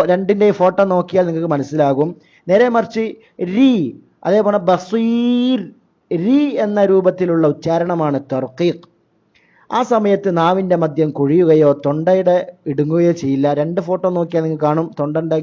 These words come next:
ഗ്യാപ്പ് ഒന്ന് കുറച്ചുകൂടി വീതി കൂടുതലായിരിക്കും എവിടെ, രി എന്ന് പറയുന്ന തർക്കീഖോട് കൂടി പറയുമ്പോൾ. ഫോട്ടോ ശ്രദ്ധിച്ചാൽ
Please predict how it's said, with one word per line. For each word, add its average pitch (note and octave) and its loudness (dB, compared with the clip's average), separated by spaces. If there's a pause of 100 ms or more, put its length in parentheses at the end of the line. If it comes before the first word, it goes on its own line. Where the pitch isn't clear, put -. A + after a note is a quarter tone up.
ഗ്യാപ്പ് C#3 0 (560)
ഒന്ന് D#3 0
കുറച്ചുകൂടി F3+ 0
വീതി E3+ -2
കൂടുതലായിരിക്കും C#3+ 0
എവിടെ, B2+ -2 (720)
രി E3 0 (280)
എന്ന് E3+ 0
പറയുന്ന D#3 2 (120)
തർക്കീഖോട് D#3 0
കൂടി C3+ -2
പറയുമ്പോൾ. A#2 -6
ഫോട്ടോ F3 -2 (120)
ശ്രദ്ധിച്ചാൽ G3 -4